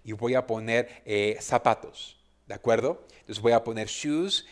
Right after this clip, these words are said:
y aquí me va a enseñar el proveedor de zapatos. A lo mejor yo voy a poner aquí kitchen,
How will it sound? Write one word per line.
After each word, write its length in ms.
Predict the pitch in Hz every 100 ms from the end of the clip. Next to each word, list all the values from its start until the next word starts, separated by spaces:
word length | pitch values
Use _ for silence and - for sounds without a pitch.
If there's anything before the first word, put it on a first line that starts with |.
| -
y 120 | 131
aquí 240 | 117 - 139
me 140 | 165
va 100 | 170
a 20 |
enseñar 720 | 156 151 156 139 123 123 - -
el 260 | 127 120 110
proveedor 800 | 123 117 107 98 90 95 - - _ _ _ _
de 520 | 110 110 104 110 - -
zapatos. 920 | - - - 190 - - - - _ _ _ _ _ _ -
A 100 | 127
lo 120 | 135
mejor 540 | 135 131 131 135 135 127
yo 160 | 143
voy 220 | 127 127
a 140 | 127 127
poner 280 | 123 120 123
aquí 380 | 127 - 143
kitchen, 420 | - - 233 -